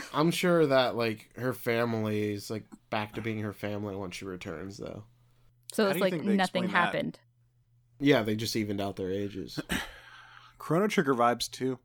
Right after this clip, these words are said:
Speaker 1: I don't get your nerd references. I'm a cool guy.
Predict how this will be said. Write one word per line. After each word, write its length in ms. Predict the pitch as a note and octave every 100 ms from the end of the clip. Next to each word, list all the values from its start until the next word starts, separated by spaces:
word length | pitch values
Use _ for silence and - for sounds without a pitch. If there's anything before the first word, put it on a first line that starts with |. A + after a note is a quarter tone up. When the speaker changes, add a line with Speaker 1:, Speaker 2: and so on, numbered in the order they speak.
| _ _ - -
Speaker 1:
I 80 |
don't 160 | B2 A#2+
get 140 | B2
your 140 | A2+ G#2+
nerd 320 | G#2+ G#2+ G2+
references. 800 | G2 G#2 - G#2 - - A2 - -
I'm 100 | A2
a 40 |
cool 280 | G#2+ A2 G#2
guy. 340 | G#2+ F2 E2